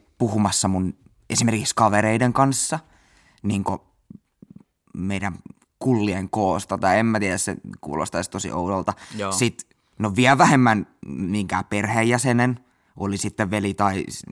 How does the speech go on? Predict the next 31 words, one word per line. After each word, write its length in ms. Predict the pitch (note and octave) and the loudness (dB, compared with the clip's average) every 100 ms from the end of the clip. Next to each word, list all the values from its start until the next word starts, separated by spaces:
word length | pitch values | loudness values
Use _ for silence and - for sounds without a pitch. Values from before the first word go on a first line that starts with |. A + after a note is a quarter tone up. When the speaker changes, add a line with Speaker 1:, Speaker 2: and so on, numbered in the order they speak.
| - - | -12 -10
Speaker 1:
sisko, 420 | - G2 - G#2 | -8 -6 -6 -6
tai... 200 | G2 F#2+ | -4 -4
No 180 | - F2 - | -4 -8 -10
sisko 440 | - - A3+ - B2+ | -8 -4 -2 4 6
olisi 220 | B2 B2 | 6 2
ehkä 260 | A2+ A2 G2+ | 0 0 4
viimeinen, 460 | B2 G2+ F#2 F#2+ | 4 2 0 -2
kenen 240 | G2 G#2 G2 | -2 -2 0
kanssa 280 | G#2 - D#3 E3+ | 0 0 0 -2
Speaker 2:
<laughs> 180 | D#3+ - | -4 2
Speaker 1:
puhuisin 540 | C#3+ - G3+ D#3+ G3+ F3+ | 4 6 6 6 4 6
mun 100 | G3+ | 4
kullini 560 | - E3+ D3 C3 A#2 A2 | 6 6 6 6 4 4
koosta, 460 | C3 A#2+ G#2+ G2 - - - F#3 | 6 4 4 -4 -4 -12 -16 -8
mutta 360 | A2 A#2 - A#2 | 0 0 2 2
tota, 340 | A2 G#2 A2 - - _ _ - _ _ - | 2 4 4 4 -6 _ _ -20 _ _ -4
perhe 280 | C3+ E3+ G3 | 4 6 8
on 140 | B2+ F#2+ | 6 6
ihan 320 | A#2 D#3+ D3 | 4 6 6
ehdoton 360 | C#3+ C#3+ C3 | 4 4 4
no-no, 460 | B2+ B2+ B2 A#2+ A2+ - - - | 6 6 6 4 4 -4 -10 4
kaverit 580 | C3+ B2+ A2 G2+ - _ _ _ _ _ | 6 6 2 -2 -10 _ _ _ _ _
en, 320 | - A2+ G#2 - | -2 0 -2 -2
en 220 | G#2+ G#2 | 0 0
näe, 220 | G2 E2 - _ _ _ _ _ - _ | 0 -2 -4 _ _ _ _ _ -20 _
niin 400 | - G2+ F#2 _ _ - _ - | -4 -2 -2 _ _ -20 _ 0
ei, 200 | C#3 - | 0 2
ei 140 | D3 E3+ | 4 4
kyllä 200 | C3+ B2+ | 4 4
oikein 280 | A#2+ G#2+ G2 | 4 0 -2
niinku 300 | F#2+ F2+ | -4 -6